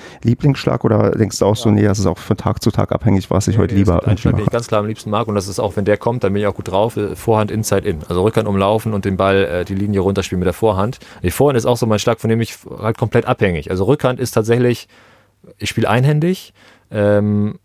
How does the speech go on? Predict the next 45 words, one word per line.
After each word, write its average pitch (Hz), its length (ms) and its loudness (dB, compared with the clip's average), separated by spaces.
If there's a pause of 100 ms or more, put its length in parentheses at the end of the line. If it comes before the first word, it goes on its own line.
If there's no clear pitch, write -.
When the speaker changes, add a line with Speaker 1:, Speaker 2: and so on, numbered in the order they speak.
(120)
Speaker 2:
aber 104 140 -2
da 107 100 4
kannst 135 240 -2
du 131 40 0
mir 120 120 4
auch 110 60 2
nachts 120 180 0
um 127 80 0
drei 113 220 2
wecken, 123 200 2
die 110 80 2
spiele - 200 -2
ich - 40 -8
vielleicht 110 180 2
nicht 95 100 -6
großartig, 123 500 0
aber 110 80 2
die 107 80 0
kann 120 160 0
ich 117 80 0
immer 110 160 2
spielen. 127 260 0
Aber 101 120 2
die 98 60 0
Vorhand 139 340 2
kann 120 160 0
ich - 100 -8
wirklich 123 320 0
sehr 110 220 2
gut 147 160 -2
spielen, 165 420 0 (320)
würde 113 140 -2
ich 104 60 0
sagen, 120 240 2
f-, - 100 -6
also 104 160 -4
für, 120 280 -2
für - 140 -6
meine 117 140 2
L 117 80 2
K 123 240 0 (140)
oder 127 260 4
halt 113 160 0
gar 98 180 2
nicht. - 260 -10